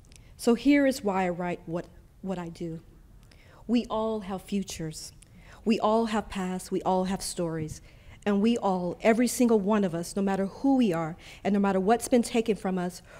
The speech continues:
or what poison we've internalized, or how hard we've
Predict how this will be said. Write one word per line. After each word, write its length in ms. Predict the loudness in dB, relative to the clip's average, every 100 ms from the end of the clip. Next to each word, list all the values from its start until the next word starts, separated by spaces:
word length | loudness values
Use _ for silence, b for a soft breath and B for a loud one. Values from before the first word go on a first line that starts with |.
| B
or 80 | 4
what 240 | 4 2
poison 440 | 2 4 6 4
we've 120 | 2 0
internalized, 760 | -2 0 0 2 0 -4 -6 -10 B -4
or 80 | 0
how 220 | 4 4
hard 300 | 6 6 6
we've 180 | 2